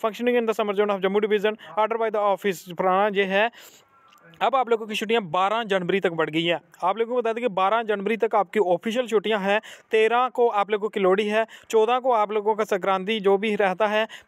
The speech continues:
पन्द्रह को, अब पन्द्रह को मंडे को आप लोगों का स्कूल लगने वाला है। उसके बाद गुरु गोबिंद सिंह जी की जयंती भी है, फिर भी आप लोगों को छुट्टी और एक्स्ट्रा मिल जाएगी। But आप लोगों को बता दें कि पन्द्रह तारीख को आप लोगों को अब स्कूल में जाना है। दसवीं और बारहवीं वाले ऑनलाइन क्लासेस वगैरह लगा सकते हैं जिनके कॉलेज, जिनके स्कूल में रहा है।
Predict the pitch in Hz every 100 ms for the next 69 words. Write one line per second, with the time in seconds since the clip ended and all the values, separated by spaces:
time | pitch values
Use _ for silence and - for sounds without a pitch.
0 | - 226 202 269 277 269 - 208 208 -
1 | 226 214 269 269 202 196 233 277 247 202
2 | 196 202 214 196 - 202 185 185 185 190
3 | 220 - 196 180 185 180 175 185 190 180
4 | 185 175 165 156 175 196 196 208 226 -
5 | - 214 214 196 185 190 170 170 170 190
6 | 180 165 - 165 156 175 190 190 - -
7 | 233 285 285 294 285 254 240 - 233 247
8 | 302 247 214 220 208 175 190 196 185 170
9 | - 170 226 226 220 214 208 214 220 -
10 | - 233 226 285 262 220 220 220 214 202
11 | 190 208 190 185 202 180 185 185 175 220
12 | 226 196 214 214 185 180 196 185 175 165
13 | 175 180 185 165 170 190 - 160 170 185
14 | 151 139 147